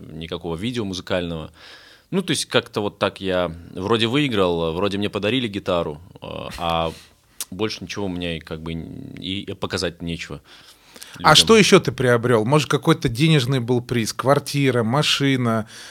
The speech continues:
Speaker 2: а, после «Фабрики звезд»?
Speaker 1: М,
Speaker 2: Кроме гитары.
Speaker 1: э, приобрел? Э,
Speaker 2: Да.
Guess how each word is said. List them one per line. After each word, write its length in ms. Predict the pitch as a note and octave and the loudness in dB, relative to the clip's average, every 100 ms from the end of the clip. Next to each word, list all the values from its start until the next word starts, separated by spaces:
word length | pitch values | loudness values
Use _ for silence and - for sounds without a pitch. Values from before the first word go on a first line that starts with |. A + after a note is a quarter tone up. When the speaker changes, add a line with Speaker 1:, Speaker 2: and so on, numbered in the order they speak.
| - - | -20 -10
Speaker 2:
а, 120 | A2+ A2+ | -6 0
после 320 | C#3 B2 B2 | 0 0 0
«Фабрики 500 | - B2+ B2 A2+ A#2 | 2 2 2 -4 -6
звезд»? 560 | A2 A#2 G#2+ - - - | -4 -2 -2 -6 -14 -10
Speaker 1:
М, 320 | F#2 F2+ C#2+ | -8 -8 -4
Speaker 2:
Кроме 280 | - D3+ D3 | 2 4 4
гитары. 560 | B2+ - C3+ A2 G2 F2+ _ G2+ | 2 2 4 4 2 -6 _ -8
Speaker 1:
э, 580 | G2 F#2 C#2+ C2+ E2 F2+ | -4 -4 -6 -10 -14 -2
приобрел? 540 | G#2+ A2 D3+ G#3 A3 | 0 2 0 -2 -4
Э, 160 | F#2+ F#2+ | -6 -6
Speaker 2:
Да. 200 | A#2+ A#2 | -6 -6